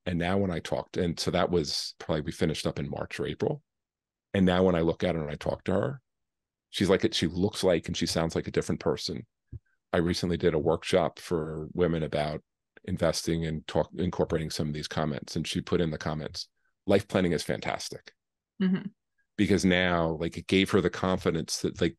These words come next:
Speaker 1: working together, it gave her the confidence to know that she didn't have to work. She didn't have to put herself through that. Now she can do things that she wants. 'Cause the reason she was in that position, I mean, she was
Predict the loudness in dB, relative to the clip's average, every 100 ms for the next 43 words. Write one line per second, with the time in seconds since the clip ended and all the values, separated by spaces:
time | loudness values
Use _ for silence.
0 | -10 2 2 2 -2 -2 0 0 0 -2
1 | -4 0 0 0 -6 -4 -4 -2 -6 -6
2 | -4 -2 -2 -4 -8 -2 0 2 2 2
3 | 0 -4 -2 -2 -2 -2 -4 -2 -4 -6
4 | -6 -4 -4 -2 -4 -2 -2 -2 -4 -6
5 | -6 -6 -6 -8 -6 -8 -6 -8 -4 -4
6 | -2 -4 -4 -8 -4 0 2 4 2 2
7 | 2 0 0 2 2 2 -2 -4 -4 -2
8 | -2